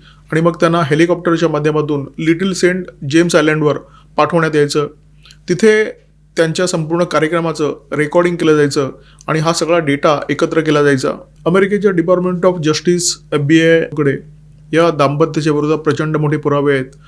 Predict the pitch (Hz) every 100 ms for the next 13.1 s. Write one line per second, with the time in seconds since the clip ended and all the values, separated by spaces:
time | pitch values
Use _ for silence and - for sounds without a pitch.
0 | - - 139 143 160 185 180 180 165 156
1 | 165 151 165 156 151 147 143 131 - 147
2 | 156 156 - 139 151 165 160 165 165 151
3 | 156 151 147 151 147 147 143 139 135 -
4 | - - 185 175 170 214 214 208 160 165
5 | 165 170 165 151 151 135 - - 165 160
6 | 165 170 180 180 165 147 202 151 151 170
7 | 160 143 - - - - 170 185 156 170
8 | 170 151 147 143 - _ _ _ _ -
9 | 160 180 202 220 - _ _ - 131 151
10 | 202 175 147 123 - - _ - 147 151
11 | 175 175 175 170 139 175 170 165 156 160
12 | 160 165 165 143 156 185 175 156 151 151